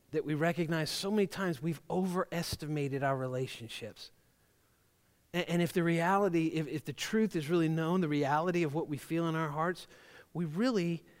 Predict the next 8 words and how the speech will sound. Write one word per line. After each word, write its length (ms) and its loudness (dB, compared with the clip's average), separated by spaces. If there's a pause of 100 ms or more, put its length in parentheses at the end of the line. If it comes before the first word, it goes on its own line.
(500)
worship 680 -2 (200)
people 680 -4 (800)
and 120 -4
put 200 -2
immense 480 0
pressure 560 -2
on 180 -4
them 340 -6